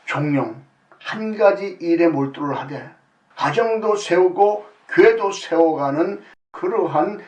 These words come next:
믿음의 삶을 살 때 하나님도 기뻐하시고 주위에 보는 사람도 기분이 좋고, 이렇게 믿음 생활을 하는 것이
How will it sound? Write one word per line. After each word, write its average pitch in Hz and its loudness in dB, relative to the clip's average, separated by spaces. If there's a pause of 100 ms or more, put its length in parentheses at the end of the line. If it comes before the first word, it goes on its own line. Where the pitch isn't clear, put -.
(120)
믿음의 160 2
삶을 151 -6
살 139 -8
때 139 -2 (500)
하나님도 143 -2
기뻐하시고 147 0 (160)
주위에 170 0
보는 196 2
사람도 160 0
기분이 131 -6
좋고, - -14 (500)
이렇게 147 2
믿음 147 -4
생활을 160 2
하는 139 -2
것이 156 2